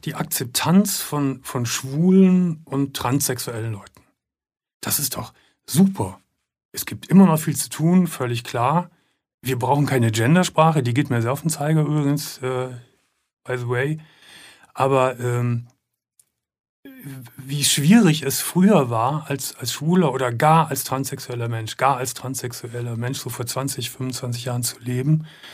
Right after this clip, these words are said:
und wie einfach es doch heute ist.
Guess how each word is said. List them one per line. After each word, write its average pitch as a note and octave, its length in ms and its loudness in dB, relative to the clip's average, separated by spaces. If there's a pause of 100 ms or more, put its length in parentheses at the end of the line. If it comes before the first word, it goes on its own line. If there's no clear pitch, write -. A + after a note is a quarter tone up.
(840)
und B2+ 280 -6
wie C3+ 180 -8
einfach D3 540 2
es C3+ 100 -8
doch A#2+ 220 -10
heute A#2 260 -6
ist. - 320 -16